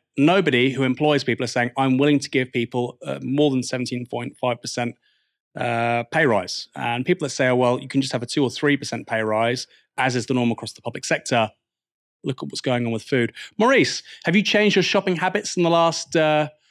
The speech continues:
six to twelve months? I mean, that's something which is talked about quite a lot in this Kantar report.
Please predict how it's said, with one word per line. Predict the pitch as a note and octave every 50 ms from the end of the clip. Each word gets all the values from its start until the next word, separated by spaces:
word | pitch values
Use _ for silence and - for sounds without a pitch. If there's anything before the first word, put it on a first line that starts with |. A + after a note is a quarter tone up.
| _ _ _ _ _ -
six | - - F3+ E3+ - -
to | - D#3+
twelve | - F3+ E3 E3 D#3
months? | D#3 D#3+ E3+ F#3+ - - - E3+
I |
mean, | E3 E3+
that's | F3+ E3 - -
something | - F#3+ F#3 F3+ F3 E3
which | E3 D#3+ D3+ -
is | D#3+ D3
talked | - - F#3 F3 - -
about | D3 D3 C#3+ C3+ -
quite | - F#3 E3 D#3+ D3
a | D3+
lot | D3+ C#3+
in | C#3
this | C#3 C3+ C3+
Kantar | - - D#3+ D#3+ E3 D#3 - D3 C3 B2
report. | A#2 - _ A2+ A2 A2 A#2+ A#2+